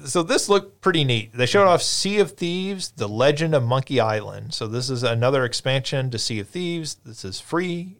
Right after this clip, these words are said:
if you're already playing, uh, Sea of Thieves.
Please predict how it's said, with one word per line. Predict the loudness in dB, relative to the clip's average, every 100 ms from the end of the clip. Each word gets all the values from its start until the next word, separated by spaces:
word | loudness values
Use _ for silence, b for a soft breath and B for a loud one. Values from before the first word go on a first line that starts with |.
| -18
if | -6
you're | -4
already | -2 -4
playing, | -6 -4 -4 -6 -10 _
uh, | -10 -8 -6
Sea | -6 -6 -6
of |
Thieves. | -6 -6 -4 -4 -8